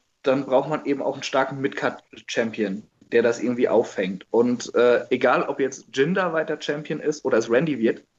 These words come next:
es ist leider ein schwacher Champion für den W W E-Titel. Denn Randy will eigentlich auch so ziemlich keiner da sehen, ja. In, in großen Fäden okay, aber nochmal mit dem Gürtel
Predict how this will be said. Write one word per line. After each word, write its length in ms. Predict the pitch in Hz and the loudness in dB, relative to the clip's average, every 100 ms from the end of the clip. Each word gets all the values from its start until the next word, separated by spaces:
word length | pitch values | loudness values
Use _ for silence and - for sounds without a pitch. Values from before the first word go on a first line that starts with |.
| _ | _
es 160 | 117 - - | -4 -4 0
ist 360 | 135 139 - | 2 0 -4
leider 520 | 107 95 123 147 - - - | -2 2 4 2 -2 -10 -8
ein 180 | 110 110 | -6 -4
schwacher 760 | - - 98 - 123 123 - - | -6 -4 -2 0 2 0 -4 -6
Champion 680 | - 110 - 107 107 110 - _ | -2 -2 0 2 2 0 -4 _
für 160 | - 110 | -6 0
den 140 | 107 | 2
W 120 | 110 | 4
W 100 | 107 | 4
E-Titel. 440 | 101 107 110 82 - _ _ _ _ _ _ _ _ | 4 2 -2 -6 -10 _ _ _ _ _ _ _ _
Denn 320 | 110 113 113 107 | 2 2 0 0
Randy 540 | 127 127 143 151 147 131 | 4 4 4 4 2 0
will 260 | 123 135 - | 0 0 2
eigentlich 380 | 120 127 120 107 | 2 2 0 2
auch 140 | 120 | 2
so 220 | 127 107 - - - _ | 0 -8 -12 -20 -20 _
ziemlich 320 | - 131 127 - | -6 -4 -4 -2
keiner 640 | 127 131 127 117 - - _ - | 0 2 2 2 0 -10 _ -2
da 320 | 110 117 113 | 2 2 0
sehen, 520 | 107 98 101 95 92 | -2 0 0 -2 -8
ja. 340 | 95 101 127 - _ _ _ - - - _ | -8 -4 -6 -8 _ _ _ -20 -20 -20 _
In, 160 | 131 127 | -4 0
in 200 | 139 147 | 2 2
großen 340 | 147 147 160 147 | 2 2 2 -2
Fäden 360 | - 156 165 | -2 0 0
okay, 440 | 123 123 135 147 - | -2 0 0 2 2
aber 320 | 131 131 - | 4 2 2
nochmal 380 | 135 147 151 135 | -2 -2 -2 -4
mit 140 | 131 | -4
dem 160 | 131 127 | -6 -8
Gürtel 580 | 117 120 127 120 104 | -2 -2 0 -2 -2